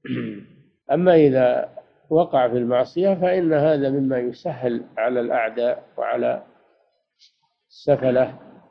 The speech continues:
تعدي عليه و-، والنيل منه، حتى الدواب وحتى البهائم. نعم.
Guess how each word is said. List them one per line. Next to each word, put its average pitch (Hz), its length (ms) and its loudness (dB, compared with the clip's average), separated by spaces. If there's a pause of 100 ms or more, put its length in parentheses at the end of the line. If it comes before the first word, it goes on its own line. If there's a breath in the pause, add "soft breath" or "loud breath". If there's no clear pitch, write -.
(1200)
تعدي 131 440 -2
عليه 117 520 -2
و-، 107 260 -4 (1160)
والنيل 156 580 4
منه، 139 380 4 (680)
حتى - 360 -4
الدواب 170 520 4
وحتى 156 380 -4
البهائم. 110 480 -4 (800)
نعم. 120 200 -4